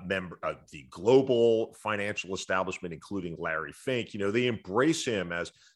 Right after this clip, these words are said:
guy who's gonna make France friendly to business. And Macron makes the disastrous choice to cut wealth taxes at the same time that he increases gas taxes. And, you know, Americans who go to places like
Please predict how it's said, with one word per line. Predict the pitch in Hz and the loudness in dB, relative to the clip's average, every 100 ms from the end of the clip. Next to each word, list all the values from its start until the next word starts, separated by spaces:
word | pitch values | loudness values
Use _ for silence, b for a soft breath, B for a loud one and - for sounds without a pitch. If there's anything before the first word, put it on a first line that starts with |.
| _ | _
guy | 110 131 165 | 4 6 6
who's | 143 135 | 4 0
gonna | - 135 | -2 -2
make | 127 143 135 | 2 0 0
France | - - 127 139 135 - | -6 0 2 4 2 -2
friendly | - - 165 160 156 151 | -4 4 4 4 2 0
to | - | 0
business. | 92 117 82 76 - - | 2 2 2 -8 -10 -4
And | 92 85 b b - | -4 -4 b b -4
Macron | 101 - 123 120 107 | -2 4 6 6 4
makes | 104 101 - | 2 0 -6
the | 95 | -6
disastrous | 95 - 101 104 127 - 98 - | -4 0 2 4 2 -2 -6 -6
choice | - 92 85 - | -4 -2 -2 -4
to | 87 | -8
cut | 80 - 123 123 - | -10 -2 2 2 0
wealth | 78 92 104 - | 0 2 2 -2
taxes | 95 78 73 76 71 71 - | -2 -2 -4 -10 -10 -10 -10
at | 92 | -10
the | 87 | -8
same | - 110 | -4 -4
time | 95 98 | -2 -4
that | 87 | -4
he | 90 90 | -6 -8
increases | 85 - 127 175 180 95 78 b b b - | -10 -12 -4 -4 -2 -6 -8 b b b 0
gas | 110 135 147 | 4 4 2
taxes. | - 98 78 - 80 | -2 0 -2 -4 -8
And, | 87 - - | -8 -10 0
you | 233 | 6
know, | 156 | 8
Americans | 110 123 131 117 98 87 - | 8 6 6 4 -2 -4 -10
who | 107 98 - - | -8 -8 -8 -10
go | 87 107 | 4 4
to | 98 | 4
places | 101 90 80 | 2 -2 -2
like | 82 | -6